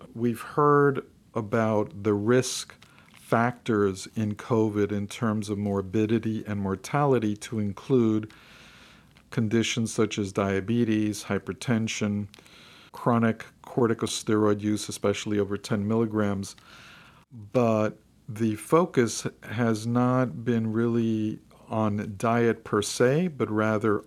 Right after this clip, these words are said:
obesity. And implicit in obesity for most people, not all, but for most people,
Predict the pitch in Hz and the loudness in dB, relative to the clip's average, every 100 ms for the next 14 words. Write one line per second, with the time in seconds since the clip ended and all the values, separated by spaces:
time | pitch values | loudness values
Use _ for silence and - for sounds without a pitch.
0 | - 104 92 110 113 - 104 95 95 - | -4 -4 -2 -4 -4 -4 -6 -6 -10 -20
1 | _ _ _ 123 120 123 117 - 190 196 | _ _ _ 0 2 2 0 -2 4 4
2 | - 131 113 - 120 113 104 101 135 139 | 4 0 0 -2 0 0 0 -2 -2 -2
3 | - 107 98 95 107 - - - 110 110 | -4 -2 -2 -6 -10 -16 -20 -2 0 2
4 | 117 135 151 147 - - 113 - 101 117 | 2 4 4 4 -2 -2 -2 -2 -4 0
5 | 143 147 117 101 101 117 - 160 156 160 | 2 4 4 2 -4 -8 -2 0 4 4
6 | 143 - - 101 - 104 | 4 0 -6 -6 -6 -10